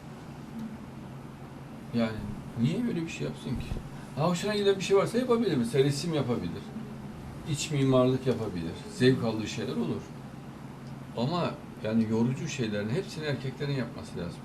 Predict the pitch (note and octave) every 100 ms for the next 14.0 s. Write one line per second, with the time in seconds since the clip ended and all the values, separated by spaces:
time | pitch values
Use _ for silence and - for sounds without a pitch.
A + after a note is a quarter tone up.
0 | - - - - C3+ - - G#2+ G#2 D#3
1 | A#3 - - - - - - D3 C#3+ D3
2 | A#2+ C3 C3+ C#3+ B2 - - G2 F#2+ -
3 | G#2+ D#3+ A#2+ G2 D3 F#3 - E3+ D3 B2
4 | C#3+ C3 - - - - - - - -
5 | A#2 E3+ F3+ C#3 D#3+ D#3 F#3 - C3+ F#3+
6 | - G#3 C3+ G#2 F2+ E2 - - - -
7 | - - - - - - - A2+ G2+ G2
8 | - A2 A#2 B2+ C#3 C3 C3 C#3 C#3+ C3
9 | A#2+ A#2 B2 C#3 - A#2 C3+ C3 G2+ -
10 | - - C#3+ A3 - A#2 D#3 E3 F3 E3+
11 | E3+ E3 E3 D#3+ E3 F3+ - - D3 D#3+
12 | F#3+ F3 B2 A2 G2 F#2 - - - -
13 | - - - - C#3 F3 - C#3 F#2 D2+